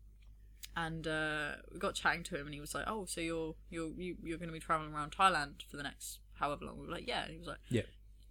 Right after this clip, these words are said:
Speaker 1: "D-, are you aware of Songkran?" And we were
Speaker 2: Wait,
Speaker 1: like,
Speaker 2: what, sorry?
Speaker 1: "Songkran."
Speaker 2: S-, Songkran?
Speaker 1: Songkran, yeah.
Speaker 2: How do you spell that?
Speaker 1: S O N G K R A N.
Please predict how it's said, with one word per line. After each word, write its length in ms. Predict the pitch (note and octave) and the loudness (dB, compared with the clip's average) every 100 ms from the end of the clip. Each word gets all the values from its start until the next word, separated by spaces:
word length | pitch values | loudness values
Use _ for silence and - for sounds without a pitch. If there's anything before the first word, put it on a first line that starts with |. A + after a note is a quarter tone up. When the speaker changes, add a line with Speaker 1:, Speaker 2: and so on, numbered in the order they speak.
| F3 | -10
Speaker 1:
"D-, 100 | C3+ | -2
are 60 | D#3 | 0
you 220 | F3 F3+ | 2 2
aware 280 | D#3+ E3+ D#3 | 4 6 6
of 80 | D3+ | 4
Songkran?" 600 | - A#3 A3 D3 B2 - - - - - - - - - | 4 4 2 2 2 0 -14 -18 -20 -20 -20 -20 -14 -6
And 100 | E3+ | -2
we 80 | E3+ | 0
were 80 | E3 | 2
Speaker 2:
Wait, 100 | D#3+ | 2
Speaker 1:
like, 120 | - G#2+ | 2 2
Speaker 2:
what, 160 | B2 | 2
sorry? 180 | - G#3+ - - - | 4 2 0 -6 0
Speaker 1:
"Songkran." 680 | - G3+ F#3+ G#3 F#3 E3 D#3+ - - - - | 2 4 4 8 8 6 -4 -12 -20 -20 -2
Speaker 2:
S-, 240 | - - - | 8 8 10
Songkran? 840 | - - C#3 C#3 - C#3+ G#2+ G2 G2+ | 10 12 10 6 6 4 4 0 -2
Speaker 1:
Songkran, 600 | - F#3 F3 F#3 E3+ E3+ | 0 0 2 4 4 2
yeah. 140 | E3+ E3 | -4 -4
Speaker 2:
How 120 | - B2+ | 0 2
do 40 | |
you 60 | B2+ | 4
spell 240 | C3+ D3+ | 6 6
that? 120 | F3 - - | 4 -2 -6
Speaker 1:
S 200 | F3+ - | -2 0
O 140 | E3+ | 0
N 200 | E3+ E3+ | -2 -4
G 420 | E3+ E3 D#3+ D#3 D3+ | -2 -2 -2 -6 -8
K 320 | - D#3 D#3+ | -4 -2 -2
R 380 | D3+ D3+ D3+ D3 | -2 -4 -4 -6
A 160 | - D3 | -6 -6
N. 200 | D3 | -6